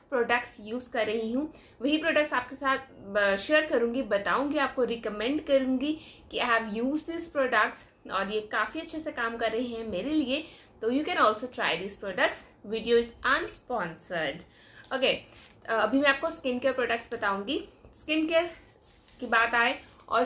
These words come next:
sheet mask ना हो, ऐसा हो नहीं सकता। तो sheet mask आप यूज़ करें। Guys,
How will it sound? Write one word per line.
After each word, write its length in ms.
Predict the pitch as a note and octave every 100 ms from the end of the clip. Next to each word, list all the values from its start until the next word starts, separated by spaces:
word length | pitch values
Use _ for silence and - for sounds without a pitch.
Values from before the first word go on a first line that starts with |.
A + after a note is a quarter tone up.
| -
sheet 240 | E4+ F#4+ F4+
mask 400 | D#4 D#4+ - C#4
ना 120 | C4
हो, 380 | C4+ C4+ C4+ -
ऐसा 200 | B3+ B3+
हो 160 | B3 F#3
नहीं 260 | F#3 F3+
सकता। 380 | E3+ D#3 - D3+ - - - - -
तो 240 | B3+ C4
sheet 280 | C4+ D#4+ D#4
mask 420 | E4 E4+ F4 - B3+
आप 200 | C4 C4 C4 C4 C4 - -
यूज़ 320 | G#3+ C4+ C#4+
करें। 380 | C#4+ A#3 A#3+ C4 - -
Guys, 240 | A#3 A#3+